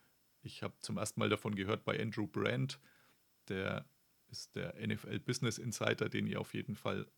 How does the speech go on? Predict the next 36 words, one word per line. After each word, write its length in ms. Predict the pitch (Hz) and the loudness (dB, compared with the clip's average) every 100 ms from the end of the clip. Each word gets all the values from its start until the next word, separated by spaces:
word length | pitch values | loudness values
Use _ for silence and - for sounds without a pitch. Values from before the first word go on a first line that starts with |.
| - | -8
auch 140 | 98 | -8
folgen 320 | - 107 101 | -6 -4 -4
solltet, 520 | 101 107 92 101 - - _ - | -4 -4 -2 -4 -6 -14 _ -8
unabhängig 520 | 107 95 - 95 - | -6 -4 -4 -6 -6
jetzt 180 | 92 - | -8 -8
von 200 | 104 90 | -6 -6
A 140 | 98 | -6
G 200 | 90 - | -6 -6
eins. 340 | 80 92 - - - - - _ _ - | -4 -4 -6 -12 -20 -20 -20 _ _ -6
Hat 200 | - - | -4 -2
einen 140 | 95 | 0
eigenen 260 | 110 98 95 | 0 0 0
Podcast 640 | 117 - 113 107 - - _ - _ _ | -2 0 2 2 0 -10 _ -20 _ _
und 260 | 104 98 | -8 -8
ist 200 | - - | -8 -10
immer 220 | 127 104 | -4 -4
wieder 180 | 95 - 113 | -4 -6 -2
andernorts 440 | 120 - 104 - | -2 0 -2 -4
zu 120 | 113 | -2
Gast. 360 | - 107 - - - - _ _ | 0 0 -2 -10 -20 -20 _ _
Der 160 | 113 - | 2 2
ist 360 | 120 - - - - | 0 -2 -6 -10 -4
Hobby-Triathlet, 880 | 120 151 135 120 123 - 123 131 - | 2 2 4 4 2 4 2 2 -4
Ausdauersportler 1040 | 101 113 - 107 104 - 107 110 107 101 | -4 -2 0 0 0 0 0 0 -2 -2
und 340 | 107 101 104 - _ _ _ _ | -4 -4 -6 -12 _ _ _ _
nutzt 420 | 107 101 - - - | -8 -8 -8 -12 -8
A 120 | 104 | -6
G 160 | 101 104 | -4 -4
eins 220 | - - | -2 -4
schon 220 | - 95 | -4 -4
seit 280 | - 101 - | -2 -4 -4
vielen, 300 | - 110 107 | -2 0 0
vielen 260 | - 117 117 | 0 0 2
Jahren. 340 | 107 110 107 - _ _ - | 2 2 -2 -8 _ _ -12
Und 360 | 120 87 87 - - | -6 -6 -6 -10 -12
so 380 | - 98 92 | -6 -4 -4